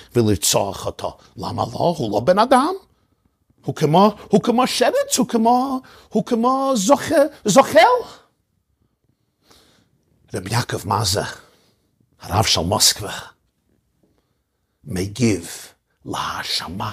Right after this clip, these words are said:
החמורה, החמורה הזו, על רב שמעון בר יוחאי.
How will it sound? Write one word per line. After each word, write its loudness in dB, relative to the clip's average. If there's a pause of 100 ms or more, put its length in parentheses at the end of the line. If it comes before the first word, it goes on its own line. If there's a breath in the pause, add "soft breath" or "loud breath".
(120)
החמורה, -12
החמורה -10
הזו, -10 (320 soft breath)
על -12
רב -10
שמעון -6
בר -10
יוחאי. -14